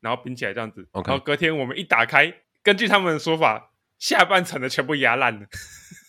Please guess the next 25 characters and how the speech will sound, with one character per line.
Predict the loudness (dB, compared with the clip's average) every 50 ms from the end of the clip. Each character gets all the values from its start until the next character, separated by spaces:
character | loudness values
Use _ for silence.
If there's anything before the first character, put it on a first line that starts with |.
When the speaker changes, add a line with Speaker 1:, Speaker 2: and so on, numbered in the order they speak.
| _ -8
Speaker 2:
草 | 0 2 2 2 2
莓 | 0 -4 -6 -4 -4
哦。 | -6 -6 -8 -10 _ _
Speaker 1:
就 | 0 0 0
是 | 0
草 | 2 0 0 2
莓 | 2 2
大 | 4 4 4 4
福 | 4 -2 -10
整 | -6 -4 -4
个 | -4 -2
被 | -4 -4 -6
压 | -6 -2 0 0 0
扁 | 0 -4 -10 -10 -10 -12
了， | -14 -20 -20 _ _ -8
Speaker 2:
哦。 | -6 -4 -2
Speaker 1:
全 | 0
部 | 0 0 0
都 | 0 0 0 0
变， | 0 0 0 0 -2 -6 _ _ -6 0 0 0 0 -2 -14 -16 -8
<laughs> |
扁 | -6 -6 -2 -2
大 | 2 2 2 0
福。 | 0 -6 -20 -16 -16 -16 _ -20 _ _ _ _ _ _ _ _ _ _ _ 4 4 4 4
Speaker 2:
干。 | 4 2 0 0 0 0 -2 -2 -4 -4 -6 -10 -10 -12 -14